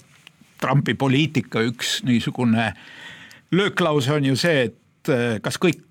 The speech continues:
kasutavad Ameerika Ühendriike ära. Ja loomulikult,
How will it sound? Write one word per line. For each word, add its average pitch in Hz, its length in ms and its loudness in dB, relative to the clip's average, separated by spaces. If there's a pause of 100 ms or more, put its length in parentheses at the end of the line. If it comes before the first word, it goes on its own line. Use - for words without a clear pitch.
kasutavad 139 640 0
Ameerika 143 440 -2
Ühendriike 127 560 0
ära. - 300 -4 (640)
Ja 117 440 -2
loomulikult, 151 720 0